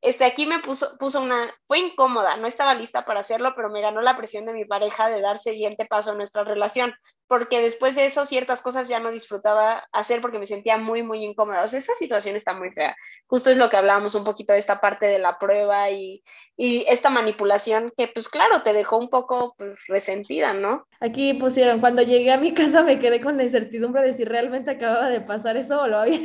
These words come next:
Speaker 2: <laughs> alucinado".
Speaker 1: Así es, ¿sí pasó o no? Pero miren, este, aquí pusieron, "En un estacionamiento, fue más la adrenalina que no nos cacharan que lo disfrutable". Pues sí puede pasar, güey, o sea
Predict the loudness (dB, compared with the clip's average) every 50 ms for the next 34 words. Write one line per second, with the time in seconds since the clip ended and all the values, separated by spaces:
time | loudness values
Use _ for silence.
0 | 2 2 2 0 -2 -2 -4 -8 -12 -12 -10 -8 -8 -10 -10 -10 -16 -18 -18 _
1 | _ -6 -4 -4 -4 -4 -6 -6 2 4 4 4 6 4 2 2 4 2 2 2
2 | 4 2 2 2 4 4 6 6 6 6 6 4 4 2 2 0 0 0 -4 _
3 | _ _ _ _ _ _ -12 0 4 6 8 8 8 8 8 6 4 2 0 -2
4 | 2 0 0 0 -2 -12 _ 0 0 0 0 0 _ 4 4 4 4 2 -2 -10
5 | -10 -6 0 0 0 0 0 -2 -2 -2 -2 -2 -2 0 -2 -4 -2 -2 -6 -6
6 | -6 -6 -4 -4 -6 -4 -6 -8 -6 -2 -4 -2 0 0 -2 2 2 2 2 2
7 | -2 -6 -6 -6 -6 -6 -6 -6 -6 -2 -2 -2 -2 -2 -6 -8 _ _ _ _
8 | _ _ _ _ _ _ _ _ _ _ _ -2 0 2 2 0 0 -2 0 -2
9 | -2 0 0 0 0 0 0 0 -2 -2 0 -2 -2 -8 -8 -8 -4 -4 -4 0
10 | 2 0 2 2 -2 -6 -8 -12 _ _ -20 -20 _ _ _ _ -4 -4 0 0
11 | 2 6 6 6 6 6 4 2 2 2 0 0 2 2 2 2 4 2 0 0
12 | 2 4 4 6 6 4 2 0